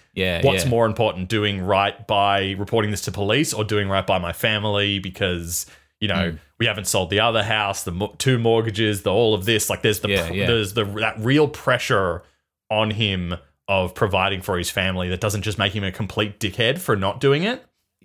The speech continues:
Speaker 1: Absolutely, but there's also that kind of selfish bent to it that you can, uh, or, or I, I can really empathize with. Like,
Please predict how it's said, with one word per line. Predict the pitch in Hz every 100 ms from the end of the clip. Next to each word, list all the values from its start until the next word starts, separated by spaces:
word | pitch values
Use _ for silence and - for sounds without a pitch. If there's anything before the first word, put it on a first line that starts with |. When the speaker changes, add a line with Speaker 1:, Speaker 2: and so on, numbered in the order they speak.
| 113
Speaker 1:
Absolutely, | 139 139 127 131 139
but | 104 95
there's | 123
also | 123 127 139 117
that | 113 -
kind | - 113 98
of |
selfish | - 117 113 117 120 101 - - - - _
bent | 113 98 -
to | 120 98
it | 82 - _ _ _
that | 110 117
you | 113 107
can, | 120 104 98 95 90 87 _ _ -
uh, | 104
or, | 110 113
or | 113 107 -
I, | 120 123
I | 113 135 120 - _ _ _ _
can | 135 117
really | 113 98
empathize | 98 107 117 123 104 90
with. | 82 -
Like, | 101 95